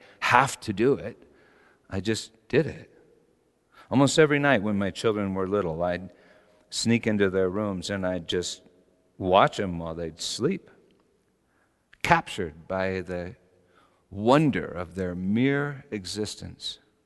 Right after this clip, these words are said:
I remember thinking over and over again, how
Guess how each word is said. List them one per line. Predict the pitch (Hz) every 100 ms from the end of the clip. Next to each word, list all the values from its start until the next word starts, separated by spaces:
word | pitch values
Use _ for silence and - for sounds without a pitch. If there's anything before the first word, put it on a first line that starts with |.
| _ _ _ _ _ _ _ _ _ _ _ _ _ _ _ -
I |
remember | 101 107 95
thinking | - 98 90 92
over | 92 92
and | 90
over | 90 90 95
again, | 90 87 85 85
how | 95 110 123